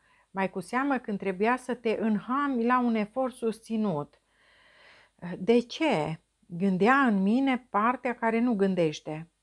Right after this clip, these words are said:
Sunt destul de subtil și am suficient tact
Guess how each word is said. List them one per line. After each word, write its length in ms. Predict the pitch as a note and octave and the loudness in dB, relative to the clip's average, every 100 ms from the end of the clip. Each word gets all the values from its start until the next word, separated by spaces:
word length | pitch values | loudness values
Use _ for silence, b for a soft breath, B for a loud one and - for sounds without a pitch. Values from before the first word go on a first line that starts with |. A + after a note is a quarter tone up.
| _ _ _ _ _ - | _ _ _ _ _ -20
Sunt 320 | - - G3 | -14 -6 -2
destul 380 | F#3 F3 - G3 | 0 -2 -2 -2
de 140 | F#3 F3 | 0 -2
subtil 460 | - F3 - C#4 | -4 -10 -4 -4
și 180 | C4+ B3+ | -2 -2
am 180 | B3 B3 | 0 -2
suficient 720 | - C4 - B3 - D#4 C4+ - | -6 -12 -10 -12 -6 -6 -6 -2
tact 380 | A3+ A3+ - | 0 0 -6